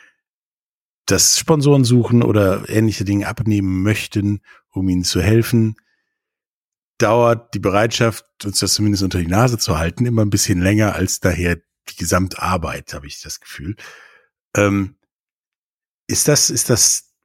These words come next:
bei beiden Seiten bei euch so oder, oder ist das links, be-, also bei Sportlern schlimmer als bei, bei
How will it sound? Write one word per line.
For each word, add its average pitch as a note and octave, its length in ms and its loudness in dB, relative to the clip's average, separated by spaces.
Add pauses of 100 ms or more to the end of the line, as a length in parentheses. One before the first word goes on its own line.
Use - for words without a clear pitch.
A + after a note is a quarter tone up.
bei F#2+ 100 2
beiden E2+ 480 0
Seiten C#3+ 460 -2
bei D3 160 0
euch - 260 -2
so D3 500 0
oder, B2 440 0
oder A#2+ 340 -2
ist - 220 -4
das - 400 -2 (180)
links, G#2 400 2
be-, - 280 -8
also F2+ 220 -2
bei F2 120 -4
Sportlern F2 500 -2
schlimmer F2+ 400 -2
als - 180 -8
bei, D#2 220 -6
bei D2+ 420 -8